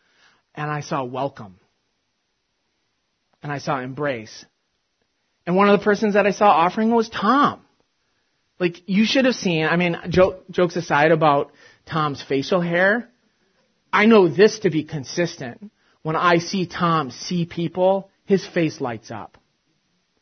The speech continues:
He saw those girls who, I mean, let's just be honest. There are some forty-something male pastors who would see, like, a mid, you know, teenage girl, and they'd be like,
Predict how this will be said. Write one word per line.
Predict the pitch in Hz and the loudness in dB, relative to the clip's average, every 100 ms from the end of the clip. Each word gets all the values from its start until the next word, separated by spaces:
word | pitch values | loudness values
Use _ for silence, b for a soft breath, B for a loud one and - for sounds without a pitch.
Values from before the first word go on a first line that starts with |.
| _ _ _ _ - | _ _ _ _ 2
He | 220 | 2
saw | 214 - 226 233 | 2 0 4 4
those | 208 185 156 | 4 2 2
girls | 143 196 226 180 117 131 190 - - _ _ _ _ | 0 4 6 4 2 -2 -4 -8 -20 _ _ _ _
who, | 269 262 240 - _ _ _ _ _ _ _ _ _ - | 4 4 2 -4 _ _ _ _ _ _ _ _ _ -2
I | |
mean, | 339 311 - _ _ _ _ _ _ | -2 -2 -8 _ _ _ _ _ _
let's | 370 - | 0 2
just | 480 440 | 2 0
be | 440 | 0
honest. | 240 294 320 180 - | 2 2 2 2 6
There | 285 349 | 8 8
are | 311 | 4
some | - 247 277 269 | 4 4 6 4
forty-something | - 214 226 240 - 233 233 262 240 220 196 | 4 6 6 2 2 2 2 4 4 4 4
male | 190 220 233 | 6 6 4
pastors | - 165 196 - 269 277 - | 0 0 0 0 2 2 2
who | 247 | 6
would | 208 170 | 6 4
see, | - 220 233 | -2 0 4
like, | 226 196 190 - - | 6 6 2 -8 0
a | 175 | 2
mid, | 180 196 226 190 165 | 6 8 8 4 0
you | 202 | 2
know, | 185 185 180 | 4 4 2
teenage | - 220 226 220 220 220 180 | -2 -2 0 4 4 2 0
girl, | 156 180 196 247 - | 2 6 6 4 0
and | 185 | 2
they'd | 208 220 | 4 6
be | 214 | 6
like, | 180 151 - | 4 2 -6